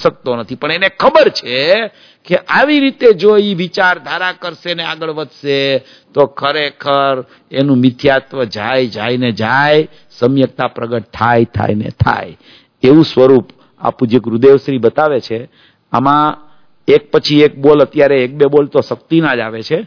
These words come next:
પછી બીજી ચર્ચાઓ ચાલુ થશે. એટલે આ પેલો બોલ હજી તો આપણો અડધો ચાલ્યો છે, ઈ ચલાવીને પછી આપણે આગળ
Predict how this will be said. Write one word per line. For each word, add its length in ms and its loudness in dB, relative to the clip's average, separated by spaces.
પછી 240 -2
બીજી 260 -2
ચર્ચાઓ 380 0
ચાલુ 260 -10
થશે. 300 -10
એટલે 180 4
આ 300 2
પેલો 300 4
બોલ 200 6
હજી 180 -4
તો 60 2
આપણો 260 2
અડધો 240 2
ચાલ્યો 340 0
છે, 180 -10
ઈ 300 4
ચલાવીને 500 2
પછી 240 -2
આપણે 200 -4
આગળ 260 -4